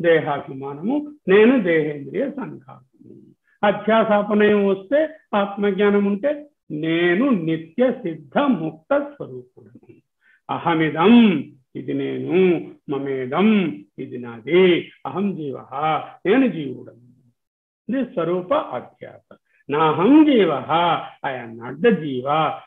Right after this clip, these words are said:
అహం ముక్తాత్మ, I am the liberated ఆత్మ. అహం కర్త,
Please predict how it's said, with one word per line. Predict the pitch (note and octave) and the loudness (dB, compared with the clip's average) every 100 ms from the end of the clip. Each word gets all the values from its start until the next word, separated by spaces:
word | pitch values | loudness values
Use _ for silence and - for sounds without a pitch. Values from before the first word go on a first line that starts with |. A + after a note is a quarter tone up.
| _ B2+ | _ -14
అహం | A#2 A#3+ C#4 | -2 2 4
ముక్తాత్మ, | G#3 C3 B2+ D3+ C3 - D3+ F3 D#3 A#2 - _ C3+ | 4 2 -6 -12 -14 -8 -4 -2 -2 -6 -14 _ -8
I | D3 | -6
am | E3+ | -2
the | G#3 D#3+ | 0 0
liberated | C3+ D#3 D#3 D3+ A#3+ - | -2 -2 -2 -2 -6 -6
ఆత్మ. | C#3+ A2 A2 _ G2+ F#2+ - _ _ _ _ _ _ _ _ _ _ _ _ _ _ _ _ E3 | -10 -12 -16 _ -20 -20 -20 _ _ _ _ _ _ _ _ _ _ _ _ _ _ _ _ -2
అహం | E3+ C4+ A#3 | 4 4 4
కర్త, | D#3 C#3 - | 0 -6 -4